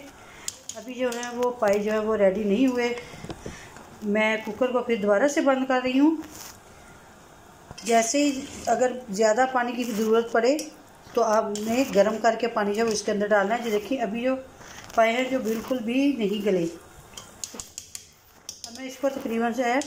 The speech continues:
वो दोबारा बंद कर रही हूँ। अब पानी जो है पायों का खुश्क हो चुका है तकरीबन पकते हुए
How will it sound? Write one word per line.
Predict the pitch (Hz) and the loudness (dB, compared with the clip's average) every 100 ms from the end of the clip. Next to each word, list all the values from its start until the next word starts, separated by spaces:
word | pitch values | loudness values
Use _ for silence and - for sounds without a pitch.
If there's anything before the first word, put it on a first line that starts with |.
| - 220 | -6 -4
वो | |
दोबारा | 208 202 202 240 311 - - - - - - - | 0 2 4 2 -2 -8 -10 -10 -12 -18 -20 -6
बंद | 220 196 185 | 0 0 2
कर | 190 | 2
रही | 175 170 | 2 0
हूँ। | 170 - - - - - - - - - - - - - - - - - - _ _ _ _ - - - - - - - - - - - - - - - - - - - - - - - - - - - | -2 -10 -16 -18 -18 -18 -18 -20 -20 -20 -20 -20 -20 -20 -20 -20 -20 -20 -20 _ _ _ _ -20 -20 -20 -20 -20 -20 -20 -20 -20 -20 -20 -20 -20 -20 -20 -20 -20 -20 -20 -20 -20 -20 -20 -20 -20 -20 -18
अब | 240 208 | -14 -2
पानी | 240 254 262 | 2 4 6
जो | |
है | 285 269 - | 4 2 -4
पायों | 247 240 | -4 -2
का | 247 262 | -2 -2
खुश्क | 247 - 269 | -2 -4 0
हो | 277 | 0
चुका | 262 262 269 | 0 0 0
है | 277 | -2
तकरीबन | 269 247 240 247 254 | -6 -4 0 0 0
पकते | 233 - 247 247 | -2 0 -2 0
हुए | 254 | 2